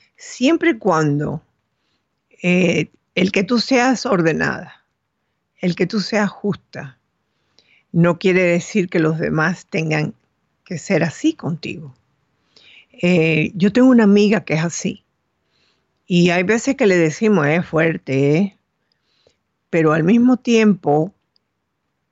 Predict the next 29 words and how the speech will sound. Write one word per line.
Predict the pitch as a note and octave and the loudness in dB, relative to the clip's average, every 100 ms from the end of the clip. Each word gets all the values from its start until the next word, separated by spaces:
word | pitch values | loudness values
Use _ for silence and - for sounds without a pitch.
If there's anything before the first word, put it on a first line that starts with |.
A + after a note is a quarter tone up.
| _ | _
es | - E3 | -4 -2
buena | D3 E3 E3 | 0 0 2
amiga. | G#3 D#4 C4+ C#3+ - _ _ _ _ _ _ - | 2 2 0 -6 -18 _ _ _ _ _ _ -4
Lo | F3+ | 0
que | G3+ | 0
sucede | - G3 - D#4+ F4+ A3+ D3+ | 0 -2 0 2 2 2 2
es | D#3+ - - _ _ _ _ | 0 -4 -16 _ _ _ _
que | - F#3+ | -4 -4
quizás | A3 G#3+ - C#4 C#4+ A#3 - | -2 -2 0 0 0 -4 -4
lo | G3+ | -4
que | - | -2
vemos | D#3+ F3 G#3+ A#3 | 0 2 2 2
en | A3 F#3 | 4 4
ella | D#3+ D#3 E3 G#3 B3+ _ _ _ _ _ _ _ _ | 4 2 2 0 -4 _ _ _ _ _ _ _ _
no | F#3 F3 F3+ | -2 0 4
lo | F3 | 4
vemos | D#3+ E3 D3+ D#3+ | 2 0 0 -2
en | D#3+ | -2
nosotros. | C#3+ - - - - - - _ _ _ _ _ _ _ _ - | -2 -4 -6 -6 -12 -18 -20 _ _ _ _ _ _ _ _ -4
Es | |
más, | G3+ G#3+ E3+ | 0 2 2
no | F3+ | 0
tengo | F3+ G#3+ G#3+ | 0 0 0
una, | - F#3+ D#3+ D#3 | 0 0 0 -2
tengo | F#3 F3+ F3 - | -2 0 0 -2
dos | E3 E3 F3+ D#3+ - | 0 2 2 -2 -10
que | - | -12
son | D#3+ E3 C#3+ | -8 -6 -4
así. | C#3+ - - | -6 -12 -20